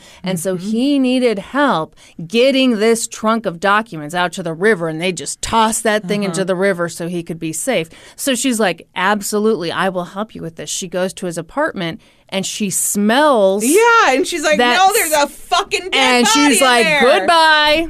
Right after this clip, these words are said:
Speaker 2: Oh, my gosh.
Speaker 1: Uh-huh. But no, he was great. He was a great
Speaker 2: Couldn't
Speaker 1: guy.
Speaker 2: get a fucking dolly and, like,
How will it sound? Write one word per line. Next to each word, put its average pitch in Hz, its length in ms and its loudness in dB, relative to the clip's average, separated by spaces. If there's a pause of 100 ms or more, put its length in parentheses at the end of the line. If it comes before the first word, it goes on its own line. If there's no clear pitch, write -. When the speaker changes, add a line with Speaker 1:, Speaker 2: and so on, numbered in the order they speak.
(120)
Speaker 2:
Oh, 294 460 4
my 254 420 4
gosh. 247 1500 2
Speaker 1:
Uh-huh. 254 540 0 (1500)
But 320 140 0
no, 339 120 4
he 277 120 2
was - 140 0
great. 151 400 -6
He 208 80 -2
was 196 120 0
a - 40 -10
great 156 240 -6
Speaker 2:
Couldn't 165 100 -2
Speaker 1:
guy. - 100 -4
Speaker 2:
get - 120 -14
a 240 60 -8
fucking 226 460 -8
dolly 277 680 -6
and, 226 180 -4
like, 185 560 -10